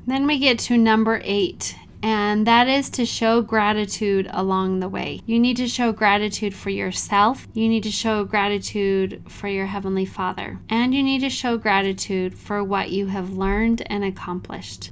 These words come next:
When you do this, you take mental note. I want you to take that mental note and write it down. Our brains love the reward factor.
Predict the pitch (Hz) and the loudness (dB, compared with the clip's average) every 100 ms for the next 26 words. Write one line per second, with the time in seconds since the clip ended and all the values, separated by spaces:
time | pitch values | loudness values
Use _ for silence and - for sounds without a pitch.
0 | - 226 247 294 269 247 233 208 202 208 | -2 2 2 2 0 0 0 2 0 -2
1 | - - - - - 214 220 202 - - | -8 -16 -16 -18 -10 -4 -2 -4 -8 -6
2 | 214 196 - - - - 202 208 202 208 | -2 -2 -4 -16 -18 -10 -4 -2 -2 -4
3 | - 208 202 180 - - - 214 220 226 | -4 -2 0 -2 -4 -10 -4 -2 0 2
4 | 233 233 240 226 220 - 208 190 - 247 | 0 0 0 0 0 -4 -8 -8 -6 -4
5 | 277 - 285 262 262 254 247 220 202 202 | -2 2 2 4 2 0 2 2 2 -2
6 | - - - - - 202 196 190 190 190 | -8 -16 -18 -20 -12 -8 -4 -4 -2 0
7 | 208 220 190 196 190 - - - 214 240 | 0 0 -2 -4 -4 -6 -10 -4 0 4
8 | 277 339 277 254 208 208 226 294 - - | 4 2 2 2 4 4 2 2 -2 -8
9 | - 208 214 208 196 196 196 - 196 208 | -6 0 4 6 6 2 -4 -8 -4 -2
10 | 208 202 190 190 185 185 175 - - - | 0 0 0 0 -2 -4 -4 -8 -14 -14